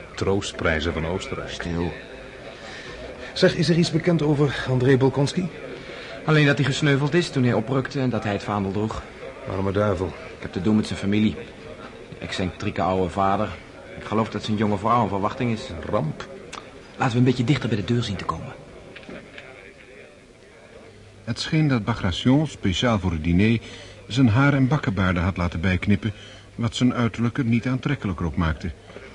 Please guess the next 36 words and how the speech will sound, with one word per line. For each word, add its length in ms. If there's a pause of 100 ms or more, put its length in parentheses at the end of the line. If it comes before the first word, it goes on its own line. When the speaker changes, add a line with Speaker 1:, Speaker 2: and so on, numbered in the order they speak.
(540)
Speaker 3:
Er 140
was 200
iets 240
naïefs, 600 (120)
iets 380
feestelijks 640
aan 160
hem... 160 (480)
wat 160
hem 160
met 160
zijn 160
krachtige 460
mannelijke 520
trekken 300
een 200
komische 480
uitdrukking 520
gaf. 300 (840)
Hij 120
liep 200
verlegen 500
en 100
onhandig 440
over 200
de 60
parketvloer, 640 (560)
niet 200
wetend 340
wat 120
hij 80
met 160
zijn 140
handen 240
moest 200
doen. 180